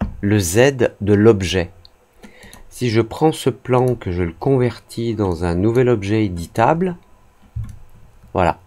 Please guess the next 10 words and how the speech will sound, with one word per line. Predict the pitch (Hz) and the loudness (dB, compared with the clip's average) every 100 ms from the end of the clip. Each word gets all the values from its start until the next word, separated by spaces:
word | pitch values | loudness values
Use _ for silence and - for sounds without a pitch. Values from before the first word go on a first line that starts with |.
| _ - _ _ | _ -20 _ _
on | 92 92 | -4 -2
voit | 85 98 120 135 165 - - - - - - - - - | -2 2 6 6 2 -4 -16 -20 -18 -18 -16 -16 -16 -8
là, | - 90 117 - - - - - 113 - | 0 2 2 0 -10 -20 -20 -16 -14 -4
alors | 92 - - | -4 -4 -8
je | 85 | -6
vais | 82 92 | -2 0
enlever | 101 104 101 110 | 2 0 0 -2
juste | 85 113 - - | -4 -8 -12 -4
les | 90 | -4
points | - - 113 123 135 151 | -4 -2 2 2 0 -4